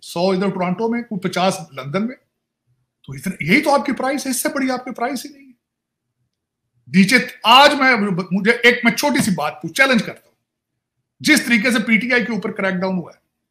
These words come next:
जिन्होंने एप्लीकेशनें दी हैं,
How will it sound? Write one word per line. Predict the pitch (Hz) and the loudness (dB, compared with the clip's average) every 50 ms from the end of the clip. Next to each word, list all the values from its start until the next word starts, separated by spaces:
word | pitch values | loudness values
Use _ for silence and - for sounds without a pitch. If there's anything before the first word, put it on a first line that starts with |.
| _ _ _ _ _ _ _ _ _ _ _ _ _ _ _ _ _ _ _ _ _ _ _ _ _ _ _ _ _ - _ _ _ - | _ _ _ _ _ _ _ _ _ _ _ _ _ _ _ _ _ _ _ _ _ _ _ _ _ _ _ _ _ -20 _ _ _ -10
जिन्होंने | 135 143 220 240 254 277 285 285 294 285 294 285 - - - _ _ _ _ _ _ _ _ - | -2 2 4 4 4 4 4 6 6 4 4 2 -2 -12 -18 _ _ _ _ _ _ _ _ 0
एप्लीकेशनें | 185 190 180 247 254 254 - 277 254 202 - 254 269 254 226 170 | 0 2 2 0 -2 -2 0 0 0 0 0 -2 0 -2 -2 -2
दी | 147 196 220 240 247 175 | 0 0 0 2 2 0
हैं, | 156 196 226 233 233 202 - 185 180 | 2 4 4 4 4 2 -2 -8 -8